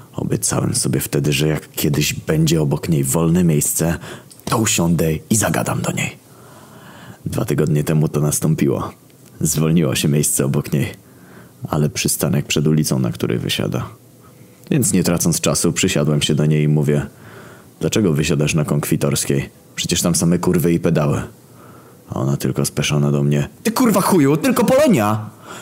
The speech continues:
I mi plasku na wryj. No, pomyślałem sobie: „Chyba trzeba będzie szukać dalej”. Jak już dotarłem do pracy, ludzie zaczęli pytać mnie, czemu mam taki czerwony ryj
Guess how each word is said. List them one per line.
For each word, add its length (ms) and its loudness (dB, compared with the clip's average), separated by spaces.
I 80 0
mi 120 2
plasku 360 -2
na 120 2
wryj. 280 0
No, 100 -8
pomyślałem 560 -2
sobie: 260 -2
„Chyba 240 -2
trzeba 280 -2
będzie 280 -2
szukać 300 -4
dalej”. 360 -2
Jak 140 -8
już 100 -4
dotarłem 420 0
do 100 0
pracy, 320 -2
ludzie 260 2
zaczęli 360 0
pytać 360 -2
mnie, 120 0
czemu 220 0
mam 180 0
taki 200 -4
czerwony 400 2
ryj 280 2